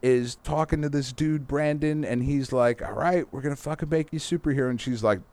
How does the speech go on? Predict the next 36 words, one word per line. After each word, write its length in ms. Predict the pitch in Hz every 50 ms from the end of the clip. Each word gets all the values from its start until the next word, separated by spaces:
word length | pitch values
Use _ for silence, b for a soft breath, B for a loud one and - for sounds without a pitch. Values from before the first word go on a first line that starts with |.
| - - -
"Oh, 100 | - -
that's 200 | - - - -
so 200 | - - 226 -
awesome. 640 | - - - - 160 - - 170 165 165 165 165 - - - - - - - -
Like, 300 | 127 123 123 117 - - - -
a, 160 | - 107 110 - - -
a 80 | - 120
week 340 | 120 107 117 151 165 151 -
ago, 520 | 165 151 147 160 156 156 156 151 156 156 - - _ _ - - -
I 140 | - 135 131
was 340 | 127 131 131 120 110 - - - - - _
living 380 | - 117 120 135 139 131 139 135
a 40 | 127
life," 360 | 123 120 117 117 113 110 -
and 120 | 110 104
she 140 | 92 - 113
says, 380 | 107 - 117 110 107 98 - 110 -
uh, 280 | 98 104 101 98 95 95
"What 200 | 98 101 113 110
did 120 | 113 104
you 80 | 101 110
call 240 | - - 123 110 110
it? 160 | 110 - -
Comfortable 600 | - - - 143 135 - - 147 120 131 123 117
drudgery," 760 | 95 95 101 98 104 104 95 87 95 92 87 85 76 73 78 - - _ _ _ _ _ _ _ -
which 240 | 110 117 117 - -
means 300 | 120 120 117 113 107 98
she 180 | - - 117
was, 280 | 110 107 101 92 87 101
uh, 280 | - - 80 85 87 85 -
fucking 400 | - - 110 101 - 101 98 95
well-to-do, 720 | 101 101 98 92 - - 92 82 98 92 82 73 73 73 - - _ _ _
like, 280 | - 98 92 87 87 -
and 320 | 98 92 90 87 82 - - - - -
her 220 | 98 101 95 90 80 73 - -
life 300 | 95 95 92 87 85 -